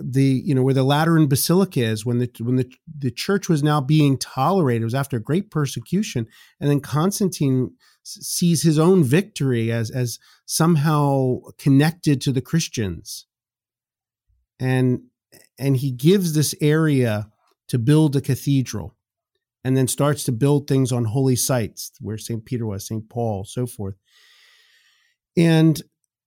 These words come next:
San Silvestro, if you open up this closet, and, uh, on December thirty-first, it's placed in the church itself, but there's this massive reliquary and,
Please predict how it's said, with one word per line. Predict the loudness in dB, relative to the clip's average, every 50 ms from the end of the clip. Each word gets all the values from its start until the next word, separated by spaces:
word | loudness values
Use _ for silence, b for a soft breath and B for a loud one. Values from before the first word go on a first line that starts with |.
| _ _ _ _ -10
San | -6 -2 0 2 2 2 2
Silvestro, | 2 2 4 4 4 4 2 0 2 2 4 4 2
if | 2 0 0
you | -2 -2 0 0
open | -2 -2 -2 0 0 0
up | 0 0 -2 -4
this | -4 -4 -4 -6
closet, | -10 -12 -10 -6 -4 -2 0 0 0 0 0 0 0 -2 -2 -4 -6 -8
and, | -6 -4 -2 -2 -2
uh, | -4 -4
on | -4 -6 -4 -2 -4 -2
December | -2 0 0 2 2 2 2
thirty-first, | 2 0 0 2 0 -2 -2 -2 -6
it's | -10 -10
placed | -6 -2 0 0 2 0 0 0
in | 0 0 0
the | -2
church | -2 -2 -2 -2 -2 -4 -6
itself, | -6 -6 -4 -2 0 0 0 0 -2 -4
but | -8 -10 -6
there's | -6 -6 -4 -4 -4
this | -6 -4 -2
massive | 0 0 2 0 0 0 -2 -2 -2 -2 -4 -4 -4 -4 -4 -4
reliquary | -2 -2 0 -2 -2 -4 -6 -6 -4 -2 -2 -2 -2 -2 -2 -4 -4
and, | -4 -4 -6